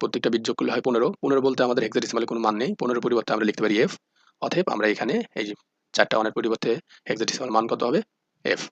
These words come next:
আমরা জানি জিরো জিরোই, এখানে প্রত্যেকটা বিটের নিচেই জিরো। তো জিরোর পরিবর্তে আমরা এখানে যেহেতু কোনো কিছু যোগ করতে হবে না, তাই এখানে আমরা ডাইরেক্ট জিরো বসাই দেব। পয়েন্টের পরে দেখো, এখন এই পয়েন্টের পরে যদি আমাদের এই সংখ্যাগুলা এক্সপোনেন্ট বিটের নিচে বসায়, অবশ্যই বসাইতে হবে কোন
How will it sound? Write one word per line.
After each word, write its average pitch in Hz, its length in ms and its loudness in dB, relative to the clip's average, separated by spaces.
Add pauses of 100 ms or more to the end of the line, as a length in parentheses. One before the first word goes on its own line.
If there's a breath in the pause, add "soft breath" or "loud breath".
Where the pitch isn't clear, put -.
(560)
আমরা 226 140 2
জানি 190 200 2
জিরো 127 200 4
জিরোই, 120 200 2 (180)
এখানে 101 200 0
প্রত্যেকটা 117 360 0
বিটের 110 220 0
নিচেই 123 240 -4
জিরো। 123 140 0 (420)
তো - 120 -14
জিরোর 110 220 -2
পরিবর্তে 110 400 0
আমরা 104 180 -2
এখানে 180 180 -6 (220)
যেহেতু 113 200 -4
কোনো 110 100 -2
কিছু 107 160 -8
যোগ 113 120 -2
করতে 110 200 -6
হবে 135 140 -4
না, 220 80 -4
তাই 117 140 0
এখানে 104 160 -6
আমরা 110 120 -4
ডাইরেক্ট 104 220 -4
জিরো 110 140 -4
বসাই 110 240 -4
দেব। 127 80 -2 (1300 loud breath)
পয়েন্টের 170 360 6
পরে 139 220 10
দেখো, - 160 6 (100)
এখন 120 220 0 (400)
এই 127 140 6
পয়েন্টের 143 360 6
পরে 131 200 8
যদি 113 180 0
আমাদের 113 200 2 (420)
এই 135 120 4
সংখ্যাগুলা 127 340 4 (120)
এক্সপোনেন্ট 120 260 0
বিটের 113 200 0
নিচে 107 160 -4
বসায়, 107 240 2
অবশ্যই 123 240 0
বসাইতে 123 260 2
হবে 123 160 -2
কোন 127 60 0